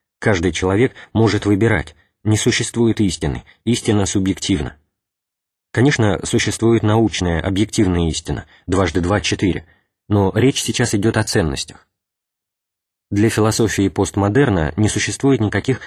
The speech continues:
ценностных систем, которые могли бы претендовать на то, чтобы быть истинными системами. Это создаёт релятивистский подход человека к восприятию информации.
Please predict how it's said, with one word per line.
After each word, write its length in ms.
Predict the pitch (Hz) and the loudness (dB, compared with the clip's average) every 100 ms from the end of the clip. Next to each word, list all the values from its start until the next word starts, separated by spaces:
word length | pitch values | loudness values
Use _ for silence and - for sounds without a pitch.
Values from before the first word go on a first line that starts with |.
| - | -16
ценностных 500 | - 120 117 107 113 | -2 2 2 2 -2
систем, 460 | - 117 - 98 69 - - - | -2 -4 -2 -2 -2 -12 -16 -4
которые 380 | 107 107 101 | 0 2 4
могли 300 | 98 101 104 | 4 2 2
бы 200 | 101 98 | 2 2
претендовать 640 | 95 107 101 107 104 101 92 | 2 0 2 2 2 2 0
на 100 | 95 | 0
то, 200 | 143 135 - - | 0 -2 -6 -14
чтобы 300 | - 101 101 | -4 0 2
быть 160 | 120 - - | 0 -2 -2
истинными 500 | 110 - 104 98 95 | -2 2 2 2 0
системами. 600 | 113 - 110 78 80 - _ _ _ _ _ _ _ - | -2 -2 0 0 -4 -12 _ _ _ _ _ _ _ -6
Это 220 | 110 127 | 0 0
создаёт 440 | - 113 117 131 | 0 2 2 2
релятивистский 720 | 117 120 117 - 131 120 - 95 | 2 2 2 0 0 0 -2 -2
подход 360 | 98 - 95 | -2 -2 -2
человека 580 | - 90 90 117 - - | 0 0 2 0 0 -4
к 80 | - | -2
восприятию 580 | 101 - 101 101 92 98 | -4 0 0 0 0 -2
информации. 680 | 95 104 101 76 - 50 | 0 0 0 -2 -6 -10